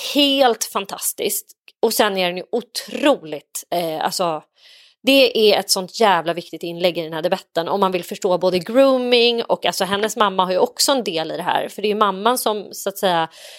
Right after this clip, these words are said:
är så sugen på att, eh, vara en del av de här väldigt intellektuella, kulturella kretsarna. Hon jobbar på ett förlag, liksom.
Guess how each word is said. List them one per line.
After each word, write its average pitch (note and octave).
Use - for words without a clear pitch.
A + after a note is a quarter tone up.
är A#3
så G#3+
sugen A3
på -
att, -
eh, E3
vara F#3+
en G3
del A3+
av E3
de E3
här D3+
väldigt F3
intellektuella, E3
kulturella D#3+
kretsarna. -
Hon F3
jobbar D#3+
på -
ett D#3
förlag, F3
liksom. -